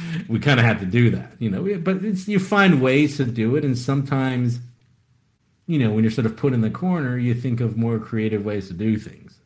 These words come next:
And, and we were actually, some things were better for it, I wanna say. Uh, but there's certain lines that, you know, I'm still like, "Oh, it's be, it'd be just way funnier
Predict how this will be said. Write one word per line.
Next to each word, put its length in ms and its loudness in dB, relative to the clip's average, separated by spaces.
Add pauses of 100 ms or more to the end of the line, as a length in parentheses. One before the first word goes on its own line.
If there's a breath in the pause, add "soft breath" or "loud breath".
And, 240 -8
and 160 -6
we 100 -4
were 120 -6
actually, 640 -4 (580 loud breath)
some 300 0
things 440 -4
were 200 -2
better 400 -2
for 300 -2
it, 220 -6 (260)
I 100 -8
wanna 220 -4
say. 560 -6
Uh, 180 -6
but 160 -4
there's 180 0
certain 220 4
lines 420 4
that, 160 -4
you 100 -2
know, 80 0
I'm 120 -2
still 180 -4
like, 200 -4
"Oh, 160 -14
it's 320 -14
be, 340 -8
it'd 120 -8
be 100 -6
just 260 -10
way 220 -4
funnier 580 -6